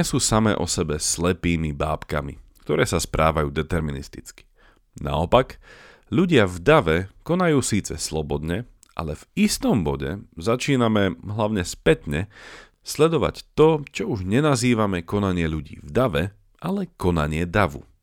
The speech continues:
Negatívne môže ísť o stádový efekt, ale tiež napríklad o niečo pozitívne, ako vytvorenie istej hodnotnej inštitúcie, ktorá vzniká tak povediac spontánne z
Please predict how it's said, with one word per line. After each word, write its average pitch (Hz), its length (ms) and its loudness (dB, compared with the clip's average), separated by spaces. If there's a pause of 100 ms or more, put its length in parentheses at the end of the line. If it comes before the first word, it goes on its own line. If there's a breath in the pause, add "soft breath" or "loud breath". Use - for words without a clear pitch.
(680 loud breath)
Negatívne 92 800 0
môže 165 400 0
ísť 156 160 -4
o - 80 -6
stádový 87 560 0
efekt, - 480 -2 (360)
ale 196 160 0
tiež 147 200 0
napríklad 127 440 2
o 120 80 4
niečo - 160 -4
pozitívne, 87 800 0 (400 loud breath)
ako - 240 -2
vytvorenie 135 720 0
istej 87 440 -2
hodnotnej 107 640 0
inštitúcie, 95 840 -2 (400 loud breath)
ktorá 131 240 0
vzniká 104 320 -2
tak - 320 -2
povediac 85 400 -4
spontánne 92 800 0
z - 80 -12